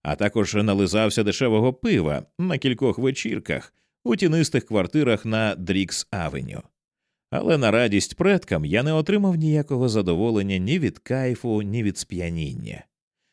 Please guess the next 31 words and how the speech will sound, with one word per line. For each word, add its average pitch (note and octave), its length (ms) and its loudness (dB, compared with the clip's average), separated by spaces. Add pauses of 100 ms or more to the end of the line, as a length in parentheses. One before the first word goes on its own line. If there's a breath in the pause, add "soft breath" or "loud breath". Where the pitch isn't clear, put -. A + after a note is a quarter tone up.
(160)
У G3 120 2
ті A3 180 0
дні, F3+ 300 0
якщо F2 360 2
ви B2 120 2
були B2+ 300 2
ладні F#2 520 2
відхилятися A2+ 760 0
від B2 160 0
праведного F2 560 0
шляху, F#3+ 600 -4 (340)
вас G2+ 380 0
швидше D#3+ 500 2
б C3 80 0
зарізали, A#2 760 0 (340)
чи F#3 380 4
ви D3+ 200 4
би C3+ 240 4
померли A#2 600 0
від A2+ 180 0
передозування, A2+ 840 0
ніж G#2 260 0
знайшли G2+ 520 -2
б F2+ 60 -4
гідну E2 360 -2
роботу. D2 540 -4 (720)
Я F#3+ 200 -2
наполегливо A2+ 640 2
вчився G2+ 420 -2
у F#2+ 100 0
школі, - 520 -10